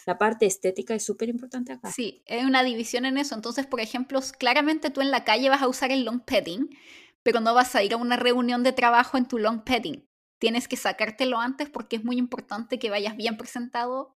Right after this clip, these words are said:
Speaker 2: y adecuado a la reunión, porque el long padding es como
Speaker 1: Poco
Speaker 2: funcional, no es
Speaker 1: profesional,
Speaker 2: estético.
Speaker 1: sí, para
Speaker 2: Es poco
Speaker 1: nosotros.
Speaker 2: profesional, sí. Es como ir en pijama a ver a tu, a tu jefe, por ejemplo.
Speaker 1: Sí, entonces como,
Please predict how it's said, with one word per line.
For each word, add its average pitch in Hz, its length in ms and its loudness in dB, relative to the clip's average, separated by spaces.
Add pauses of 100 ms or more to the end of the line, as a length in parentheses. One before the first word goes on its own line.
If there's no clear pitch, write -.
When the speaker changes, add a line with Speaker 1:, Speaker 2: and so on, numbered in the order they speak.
Speaker 2:
y 233 80 -4
adecuado 208 420 -2
a 247 60 -2
la 240 120 0
reunión, 247 560 -4
porque - 280 -14
el 180 100 -8
long 214 200 -8
padding 233 340 -4
es 208 100 -14
como 190 400 -10 (100)
Speaker 1:
Poco 220 280 4
Speaker 2:
funcional, 214 240 4
no 220 60 6
es 208 60 0
Speaker 1:
profesional, 196 300 4
Speaker 2:
estético. 175 300 -8
Speaker 1:
sí, 180 260 -6 (140)
para 170 140 -4
Speaker 2:
Es - 40 -6
poco 175 140 -2
Speaker 1:
nosotros. 175 180 0
Speaker 2:
profesional, 202 640 -8 (100)
sí. - 240 -16
Es 254 80 -2
como 277 220 0
ir 285 100 2
en 302 120 2
pijama 269 520 0 (220)
a 240 80 2
ver 254 140 0
a 254 60 0
tu, 254 280 -6 (560)
a 220 220 -6
tu 226 180 -4
jefe, 202 300 -2
por 165 120 -10
ejemplo. - 380 -18 (260)
Speaker 1:
Sí, 190 300 0
entonces 202 440 -2
como, 220 640 2